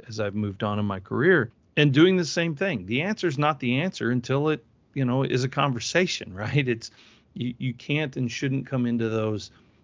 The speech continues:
places, into those projects thinking, "I'm the expert and I know what's going on and, you know what, I'll fix this in no time flat."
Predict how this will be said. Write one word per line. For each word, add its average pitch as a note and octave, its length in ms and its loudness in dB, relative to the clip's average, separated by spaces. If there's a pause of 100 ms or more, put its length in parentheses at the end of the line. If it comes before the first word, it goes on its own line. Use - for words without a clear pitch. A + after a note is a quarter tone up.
(140)
places, A2+ 640 0
into A2 280 -2
those A2 320 0
projects A#2+ 640 0
thinking, A#2 540 2 (640)
"I'm C3 200 4
the A#2+ 160 6
expert A#2 440 -6 (140)
and G#2 160 -6
I G#2+ 100 -2
know A2 160 -2
what's A2 220 -2
going G#2+ 300 -2
on G#2+ 240 -4
and, G2+ 420 -8
you G#2+ 120 -8
know G2 100 -8
what, G2+ 200 -8 (100)
I'll G#2 100 -2
fix - 240 -10
this G2+ 260 -8
in G2+ 120 -6
no G2 140 -8
time G2 280 -8
flat." B2 380 0